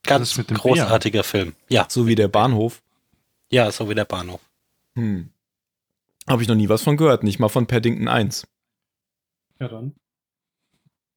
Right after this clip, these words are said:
Speaker 1: Ja, guck ihn dir an.
Speaker 3: Okay.
Speaker 1: Gibt's auf Amazon gerade.
Speaker 3: Gut, dann
Speaker 4: Also
Speaker 3: hören wir
Speaker 4: ich hab
Speaker 3: jetzt hier
Speaker 4: keinen
Speaker 3: auf.
Speaker 4: Film im Kino gesehen dieses Jahr.
Speaker 1: <laughs> Wir gucken alle Paddington und dann treffen wir uns.
Speaker 4: <laughs> Bis zum nächsten Mal.
Speaker 2: Yay.
Speaker 4: Ciao. <laughs>
Speaker 2: Beim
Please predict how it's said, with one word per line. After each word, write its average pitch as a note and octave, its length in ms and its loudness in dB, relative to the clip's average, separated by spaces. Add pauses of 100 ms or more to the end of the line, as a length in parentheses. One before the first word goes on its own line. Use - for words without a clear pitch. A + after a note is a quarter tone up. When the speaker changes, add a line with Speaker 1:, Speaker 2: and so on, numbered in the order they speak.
(100)
Speaker 1:
Ja, C3 120 2
guck - 240 -4
ihn C3+ 80 2
dir E3+ 160 2
an. F#3+ 160 2 (100)
Speaker 3:
Okay. C#3 380 -2 (400)
Speaker 1:
Gibt's - 280 -4
auf - 360 2 (220)
Amazon A#2+ 560 0
gerade. F2 340 -10 (680)
Speaker 3:
Gut, A#3 220 -6 (160)
dann D3+ 440 -4 (180)
Speaker 4:
Also B2 140 0
Speaker 3:
hören C3 60 0
wir B2 60 2
Speaker 4:
ich A#2+ 40 2
hab A2+ 80 4
Speaker 3:
jetzt - 80 -8
hier C#3 100 2
Speaker 4:
keinen C3+ 100 2
Speaker 3:
auf. C3+ 120 2
Speaker 4:
Film A#2+ 140 0
im A2 120 -4
Kino G#2+ 260 -4
gesehen G#2 260 -6
dieses G#2+ 300 -4
Jahr. D#3+ 100 2 (320)
Speaker 1:
<laughs> - 340 2 (440)
Wir D#3 100 2
gucken C#3 280 -2
alle A2 200 2
Paddington F#3 580 0
und C3+ 120 -2
dann A#2 140 2
treffen A#2+ 340 0
wir G#2 120 0
uns. E3 420 8 (280)
Speaker 4:
<laughs> - 180 0
Bis D#3 160 4
zum A#3+ 160 4
nächsten G#3 320 6
Mal. F3+ 180 4
Speaker 2:
Yay. E3 60 4
Speaker 4:
Ciao. A#3+ 640 0
<laughs> - 1400 -2
Speaker 2:
Beim A#2+ 200 -2